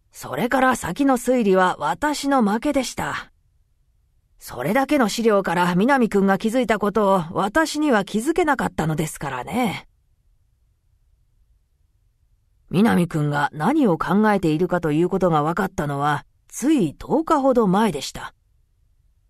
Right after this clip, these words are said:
南くんは自動車を雇って藤瀬ダムへ出かけ、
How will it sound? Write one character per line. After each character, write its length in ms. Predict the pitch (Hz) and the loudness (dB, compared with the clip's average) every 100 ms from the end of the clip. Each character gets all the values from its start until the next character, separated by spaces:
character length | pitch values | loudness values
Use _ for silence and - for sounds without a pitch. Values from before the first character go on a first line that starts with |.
| _ _ _ _ _ _ _ _ _ | _ _ _ _ _ _ _ _ _
南 380 | 156 208 233 160 | 0 2 4 2
く 140 | 156 | 0
ん 100 | 151 | -2
は 200 | 143 139 | 0 -2
自 220 | 139 - 208 | -4 -2 0
動 200 | 339 320 | 2 2
車 160 | 190 | 2
を 80 | 160 | 2
雇 220 | 165 165 | 2 0
っ 40 | 190 | -4
て 220 | - 160 | 0 0
藤 260 | - 233 | 0 -4
瀬 140 | 349 320 | -2 0
ダ 100 | 302 | 2
ム 140 | 208 | 2
へ 100 | 156 | 0
出 100 | 143 | -4
か 140 | 165 175 | -4 -4
け、 240 | 165 147 | -6 -6